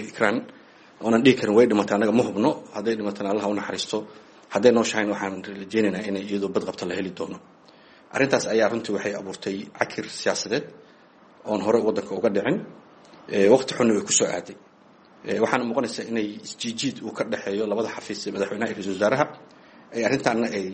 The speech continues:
inta badan sida dadka qaar ay leeyihiin siyaasad ayay dabada la, ayay la gashay, eh, dabada. Marka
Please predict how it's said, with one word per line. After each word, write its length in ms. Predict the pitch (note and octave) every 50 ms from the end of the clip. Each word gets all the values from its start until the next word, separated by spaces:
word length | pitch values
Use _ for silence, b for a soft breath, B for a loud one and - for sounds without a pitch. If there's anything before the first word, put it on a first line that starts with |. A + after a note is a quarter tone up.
| G2+ G#2+
inta 160 | C3 - C3
badan 220 | G2+ G2+ G#2 A2 G#2+
sida 200 | G#2 - A2+ A2 G2+
dadka 240 | A2+ A2 - - A2+
qaar 200 | - - G2+ G2 - - - -
ay 140 | G2 F2+ F2 F2+ F2+
leeyihiin 320 | G2+ A2 G#2+ G2+ G#2+ G2
siyaasad 440 | F2+ - - A2 F#2+ - - G#2+ G2+ - - - - - - - - - B B B B B B -
ayay 260 | - G#2+ G#2+ G2+ G2+ G2+ - - - - - - -
dabada 240 | - G#2 G#2+ G#2 F#2+
la, 100 | G2 G2+ G2+
ayay 240 | G#2+ G#2+ G#2+ A2 G2+
la 100 | G2 G#2
gashay, 380 | G2+ G2 F#2 - - F#2+ F#2 F#2 F#2+ - - B B B B B B B B B - -
eh, 420 | - - F#2+ F2+ F2+ F2+ F2 F2 F2 E2 -
dabada. 280 | - G2 G#2+ B2 C#3 D3 - - - - - - - - - - - - - -
Marka 380 | - G2+ G2+ G2+ - - G2